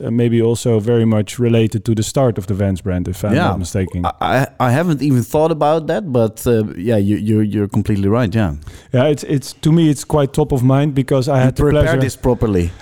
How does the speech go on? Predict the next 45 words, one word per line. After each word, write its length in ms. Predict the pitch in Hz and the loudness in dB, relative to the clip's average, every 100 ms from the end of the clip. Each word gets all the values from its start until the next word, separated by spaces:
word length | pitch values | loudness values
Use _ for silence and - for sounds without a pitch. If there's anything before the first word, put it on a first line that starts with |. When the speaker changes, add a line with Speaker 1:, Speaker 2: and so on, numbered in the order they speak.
| - | -4
Speaker 1:
I 80 | 143 | 0
prepared, 540 | - 117 143 147 175 147 | 0 0 0 2 2 2
Speaker 2:
<laughs> 220 | - 165 | 0 -2
Speaker 1:
first 300 | - 170 - | -2 -2 0
of 100 | 135 | 0
all, 240 | 147 170 | 2 2
yes. 360 | 147 147 170 - | 2 2 0 -4
Uh, 800 | - 135 127 127 110 120 113 - | -2 2 2 2 0 -2 -2 -4
it 80 | 127 | -2
would, 260 | 127 143 - | 0 -2 0
uh, 40 | |
you 480 | 135 135 110 139 147 | 0 0 0 2 2
would 160 | 147 131 | 2 2
not 140 | 131 | 0
expect 420 | 123 - 120 - | -2 -2 -2 -2
it. 120 | 151 | -4
Speaker 2:
<laughs> 840 | 139 143 123 - - 151 - - - | 0 0 0 -2 0 0 -2 -8 0
Speaker 1:
And, 360 | 147 147 147 - | 2 2 0 -2
uh, 300 | 151 147 151 - | 2 2 2 0
I 100 | 147 | 0
had 140 | 160 | 2
the 80 | 151 | 0
pleasure 320 | - 180 151 | 0 0 2
last 260 | 151 147 135 | 2 2 2
week 220 | 143 135 | 0 0
to 100 | 131 | 0
speak 340 | 123 - 151 - | -2 0 0 0
to, 400 | 143 135 127 127 | 2 4 4 4
uh, 280 | 123 117 117 | 2 2 2
Mister 220 | 127 139 | 2 0
Doug 260 | 120 135 127 | 0 0 2
Palladini, 580 | 131 117 117 131 151 139 | 2 2 2 2 4 2
the, 380 | 120 117 113 107 | 4 4 2 0
the 120 | 120 | -2
current 280 | 139 120 - | 0 0 2
president 440 | 139 127 131 120 | 0 2 0 0
of 100 | 120 | -2
Vans, 460 | 131 120 156 - - | 0 0 -2 -4 -2
Speaker 2:
Yeah. 180 | 95 113 | 0 0
Speaker 1:
um, 260 | 110 120 - _ _ _ | -2 -4 -12 _ _ _
in 140 | 139 135 | 0 2
this, 280 | 127 - 131 | 2 0 0
uh, 140 | 120 | 0
same 280 | - 135 123 | 0 2 2
setting. 520 | - 123 143 160 | 2 0 0 0